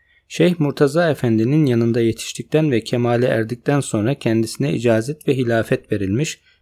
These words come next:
memleketine gitmesine müsaade edilmiştir. Yusufi Bahri Hazretleri bu arada hac görevini yerine getirmiş, Resulullah sallallahu aleyhi ve sellem Efendimizin kabri şerifini de ziyaret etmiştir.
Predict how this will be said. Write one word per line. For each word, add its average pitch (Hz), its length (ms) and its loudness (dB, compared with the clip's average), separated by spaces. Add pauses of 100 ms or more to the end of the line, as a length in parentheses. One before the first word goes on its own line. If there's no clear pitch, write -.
memleketine 127 640 0
gitmesine 120 540 -2
müsaade 113 460 0
edilmiştir. 95 720 -6 (600)
Yusufi 131 540 -4
Bahri 127 300 2
Hazretleri 117 720 0
bu 160 100 0
arada 117 320 0
hac 147 300 -4
görevini 113 500 2
yerine 117 280 2
getirmiş, 117 580 -2 (340)
Resulullah 127 540 0
sallallahu 131 720 0
aleyhi 120 360 0
ve 113 80 -2
sellem 127 340 -2
Efendimizin 110 640 -2
kabri 123 400 -4
şerifini 123 500 -2
de 143 100 4
ziyaret 113 440 0
etmiştir. - 600 -6